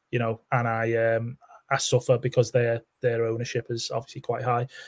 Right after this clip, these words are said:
But yeah, free hit for this week. That's me. I won't chat on too much more about it, to be honest. Um, what I will say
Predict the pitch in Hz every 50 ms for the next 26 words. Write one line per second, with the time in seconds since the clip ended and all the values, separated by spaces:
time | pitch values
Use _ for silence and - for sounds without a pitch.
0 | - - - - - - - - _ _ - 165 185 190 196 208 202 - 220 220
1 | 226 185 185 190 202 170 - 185 170 170 151 - 180 175 196 175 180 202 196 147
2 | - 165 165 170 180 180 180 - - 160 156 180 190 175 - _ _ _ _ _
3 | - - 202 180 156 170 170 170 160 - - - 190 180 180 170 175 165 - -
4 | - - 156 147 151 151 156 - - 147 135 - 156 156 151 139 - 156 143 -
5 | - 139 151 165 175 180 185 165 - - - - _ _ _ _ _ _ _ _
6 | - - 151 151 151 151 151 151 156 143 - _ _ - 165 156 170 208 240 -
7 | 160 151 143 156 160 180 185 - - - 165 131 123 120 120 120 120